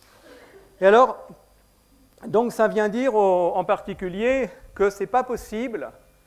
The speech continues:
c'est possible de, finalement, de, d'utiliser ça pour avoir une échelle géologique propre jusque ce, par ici, mais c'est pas possible de le faire sur cent millions d'années. Sur cent millions d'années, on n'aura pas ce genre de, on, on n'aura jamais une solution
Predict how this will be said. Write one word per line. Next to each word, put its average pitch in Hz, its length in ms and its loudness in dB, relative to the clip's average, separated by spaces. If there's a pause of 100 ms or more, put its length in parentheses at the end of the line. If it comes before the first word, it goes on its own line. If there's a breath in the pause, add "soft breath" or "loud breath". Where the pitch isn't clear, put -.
(300 soft breath)
c'est 214 140 -8
possible 247 520 -8
de, 175 100 -2
finalement, 196 500 -4
de, 165 200 -6
d'utiliser 185 560 -12
ça 202 200 -4
pour 170 220 -4
avoir 165 200 -4
une 156 120 -8
échelle 170 340 -6
géologique 170 640 -6
propre 190 460 -2
jusque 180 380 -10
ce, - 160 -20
par 139 240 -6
ici, 185 280 -12
mais 180 120 -14
c'est - 100 -14
pas 233 160 -2
possible 185 380 -14
de 156 60 -8
le 147 60 -8
faire 156 220 -10
sur - 160 -16
cent 135 200 -14
millions 120 280 -16
d'années. 120 280 -20 (960 soft breath)
Sur 135 140 -20
cent 170 160 -6
millions 151 280 -8
d'années, 143 440 -6
on 151 80 -8
n'aura 143 320 -4
pas - 440 -4 (500 soft breath)
ce 156 220 -14
genre 147 400 -12
de, 123 560 -16 (120)
on, 147 300 -16
on - 20 -16
n'aura 143 260 -12
jamais 190 320 -6
une 190 100 -12
solution 151 600 -12